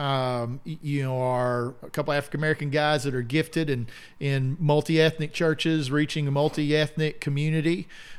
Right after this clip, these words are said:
Uh, one of 'em has particular, uh, Jamar Andrews has particular experience in, uh,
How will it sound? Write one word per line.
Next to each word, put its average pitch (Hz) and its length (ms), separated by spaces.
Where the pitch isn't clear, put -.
Uh, 131 220
one 143 180
of 160 60
'em 139 120
has 147 220
particular, 151 920
uh, 143 220
Jamar 143 360
Andrews 151 260
has 135 160
particular 143 400
experience 139 800
in, 127 480
uh, 123 300